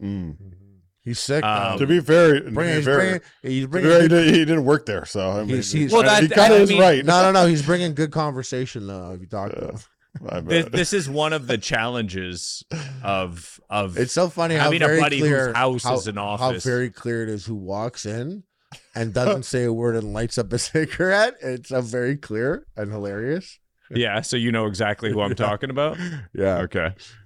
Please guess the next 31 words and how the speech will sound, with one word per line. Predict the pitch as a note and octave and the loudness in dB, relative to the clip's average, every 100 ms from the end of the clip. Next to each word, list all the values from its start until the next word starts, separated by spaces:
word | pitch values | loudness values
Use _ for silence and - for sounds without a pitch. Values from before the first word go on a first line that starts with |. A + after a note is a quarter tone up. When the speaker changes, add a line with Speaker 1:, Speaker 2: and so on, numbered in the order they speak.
| - _ - | -20 _ -4
Speaker 2:
Um, | F2+ F#2 F#2 E2+ - _ - - _ - _ _ _ _ _ | -2 -2 -4 -8 -16 _ -20 -20 _ -20 _ _ _ _ _
but, | F2+ F#2 - | -4 -2 -2
uh, | G2+ F#2 F#2 F#2+ A2+ | -2 -2 -4 -6 -8
<clears throat> | B2 - D3+ C3+ A#2+ G2 E2+ - _ | -10 -6 -4 -4 -8 -14 -20 -20 _
no, | G#2 C3+ | -4 0
I | E3 | 0
remember | E3+ D3 C3 | 0 -4 -4
one | C3 B2+ | -4 -2
time, | B2 A#2 A#2+ | -2 -2 -2
I | A2+ | -2
won't | A2 G#2 | -2 -4
say, | G#2+ G#2 | -2 0
but | G2+ | 0
I | |
remember | G#2 G#2 G2+ F#2 - | -2 -2 -2 -4 -6
one | G2 F#2+ | -6 -4
time | F#2+ F2+ F2 | -4 -4 -4
at, | F2+ - | -6 -2
uh, | F2+ F2 E2+ - | 0 0 -2 -6
having, | G2+ G#2 G#2 | -6 -4 -4
like, | G2 G#2+ | -4 -4
a | |
meeting | F#2 F#2+ F#2+ F2+ E2 - _ _ _ _ _ - | -4 -4 -2 -4 -6 -14 _ _ _ _ _ -6
and | F#2 A#2+ | -4 -2
Speaker 3:
Mm-hmm. | C#3+ - - - | -2 -4 -10 -6
Speaker 2:
people | A#2+ G#2+ G#2 G2+ G2 F#2 _ - | -4 -4 -2 -2 -4 -8 _ -6
who | A2+ A2 G2+ G2 - _ _ _ _ | -2 0 0 -2 -8 _ _ _ _
weren't | A2 G#2+ A2 G2+ | -4 -2 -2 -4
working | F#2+ G#2+ G2+ G#2 F#2 F2 E2+ _ _ F#2+ | -4 -2 -2 -4 -4 -8 -14 _ _ -6
being | A2+ A2+ A2+ G#2+ | -2 0 0 -2
there | D#2+ G2 G2+ C#3 E3+ | -2 -2 0 -2 -4